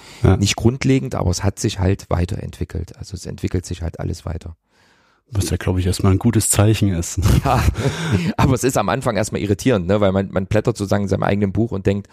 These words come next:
Speaker 2: aha, okay, das, äh, da ist jetzt schon in den letzten zwölf Monaten noch was dazugekommen. Es hat sich noch wieder was geändert oder man sagt, oh Mensch, das fehlt ja noch, das könnte ich eigentlich noch,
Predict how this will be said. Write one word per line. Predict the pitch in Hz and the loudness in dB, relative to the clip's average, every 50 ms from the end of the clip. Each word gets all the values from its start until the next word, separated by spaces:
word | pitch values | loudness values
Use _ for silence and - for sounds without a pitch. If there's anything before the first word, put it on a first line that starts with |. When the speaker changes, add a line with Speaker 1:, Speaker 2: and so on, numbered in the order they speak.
| - - - - - - - _ _ _ | -20 -20 -20 -20 -20 -20 -20 _ _ _
Speaker 2:
aha, | - 95 87 85 113 117 | -10 -4 -2 0 2 4
okay, | - 107 - - 151 151 123 87 85 - | 2 2 4 2 4 4 2 2 0 -2
das, | - 98 87 - - - - | -4 -6 -6 -6 -6 -4 -2
äh, | 104 98 92 95 95 | 0 2 2 2 0
da | 92 - 95 | 0 0 0
ist | - - 107 - - | 0 -2 -2 0 -2
jetzt | 107 - - | -2 -2 -2
schon | - - 107 107 | -2 0 0 2
in | 107 101 | 2 2
den | 101 101 | 2 4
letzten | 101 110 - - - 107 | 4 2 2 0 -6 -4
zwölf | - - 101 101 - | 0 2 2 2 2
Monaten | 104 101 104 104 104 - 104 101 98 95 95 95 | 0 0 2 2 0 0 0 -2 -2 -2 0 0
noch | 101 107 110 - - - | 2 2 2 0 0 0
was | 98 98 - | 0 0 0
dazugekommen. | - 92 - - - - - 90 - - 90 80 82 85 - - - - - - - | -2 -4 -4 -4 -4 -2 -2 -2 0 0 -2 -2 -4 -8 -16 -18 -20 -20 -20 -12 -4
Es | - 92 | 0 0
hat | 87 - | 0 0
sich | - 95 - - | -2 -4 -4 -2
noch | 95 101 104 - - | 0 0 0 0 0
wieder | 101 98 95 92 | 2 4 4 4
was | 95 92 - - | 2 0 0 0
geändert | - 87 87 101 113 107 101 - - | 0 0 0 0 0 0 0 0 0
oder | - 90 92 92 90 87 - - - - - - | 0 2 2 2 2 0 -2 -8 -20 -20 -14 -8
man | - - - | -4 -2 0
sagt, | 92 95 - - | 0 0 -2 -2
oh | 82 85 | -4 -2
Mensch, | - 104 101 - - | 0 0 0 0 0
das | - 101 - - | -2 -2 -2 0
fehlt | - 117 120 127 - - | 2 4 4 4 4 2
ja | 92 85 | 0 0
noch, | 85 87 87 - | 0 0 -2 -2
das | - - 90 - - | -2 -2 -2 -2 0
könnte | - 107 101 101 95 | -2 -2 -2 -2 -2
ich | - - | -2 0
eigentlich | - 101 101 98 90 - | 0 0 0 -2 -4 -2
noch, | - 92 90 - | -4 -4 -4 -6